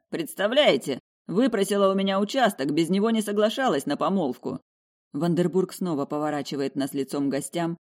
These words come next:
прижимая спиной к своей груди. «Приходится, ведь город до сих пор не решил вопрос с приютом для детей. Я всего лишь помогаю Бернару,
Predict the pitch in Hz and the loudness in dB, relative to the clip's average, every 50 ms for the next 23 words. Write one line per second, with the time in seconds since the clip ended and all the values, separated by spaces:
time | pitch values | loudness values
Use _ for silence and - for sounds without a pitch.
0 | _ _ - 185 170 165 156 180 165 147 131 123 135 - - - 151 147 139 135 | _ _ 0 2 2 2 2 0 0 0 0 -2 -4 -6 -6 -6 -2 0 0 0
1 | 131 131 - - 147 143 139 139 127 139 160 170 156 147 123 110 - _ _ _ | -2 -4 -6 -6 -4 -2 -2 -2 -2 -2 -4 -4 -4 -4 -6 -6 -8 _ _ _
2 | _ _ _ _ _ _ _ _ _ _ _ _ _ 359 359 330 - 359 359 285 | _ _ _ _ _ _ _ _ _ _ _ _ _ 2 4 4 4 4 4 4
3 | 226 180 - - 175 180 175 - _ _ - 247 269 247 247 220 262 247 240 214 | 4 4 4 2 0 0 -2 -6 _ _ 2 2 4 4 6 6 6 4 4 4
4 | 226 226 - 254 240 - - 311 311 262 220 190 175 175 175 - 233 233 214 208 | 2 2 0 -2 -4 -2 -4 -2 2 2 4 4 4 2 2 2 2 4 4 4
5 | 202 202 - 233 220 220 - - 214 220 220 220 214 226 220 220 208 220 208 233 | 4 4 2 -2 -2 -2 0 0 2 2 2 2 2 2 2 2 2 2 2 2
6 | 240 226 - 175 151 143 143 - _ _ _ _ _ _ - 302 311 - - 277 | -2 -2 -2 -2 0 0 -2 -4 _ _ _ _ _ _ 2 2 4 4 2 0
7 | 262 269 254 240 240 - 226 220 220 214 233 262 262 214 185 180 202 190 202 220 | 0 2 0 0 0 0 2 2 2 2 0 0 2 2 2 2 2 2 2 2
8 | 214 185 165 165 | 2 2 0 -2